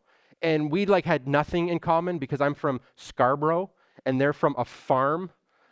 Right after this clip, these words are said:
I, I lived on, like, I don't even know how much space. They had a thousand acres of space, right?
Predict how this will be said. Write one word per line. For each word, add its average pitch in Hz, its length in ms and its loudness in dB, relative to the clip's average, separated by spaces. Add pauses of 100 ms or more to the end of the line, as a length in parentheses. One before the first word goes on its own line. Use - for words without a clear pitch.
I, 143 220 4
I 147 140 2
lived 165 440 0
on, 143 400 0
like, 127 320 -2
I 135 80 0
don't 156 140 2
even 135 120 0
know 139 140 2
how 151 160 2
much 160 160 -2
space. 175 400 -2
They 156 160 0
had 151 300 0
a 135 60 -2
thousand 139 580 0
acres 151 400 -2
of 143 100 -10
space, - 520 -6 (340)
right? 165 260 0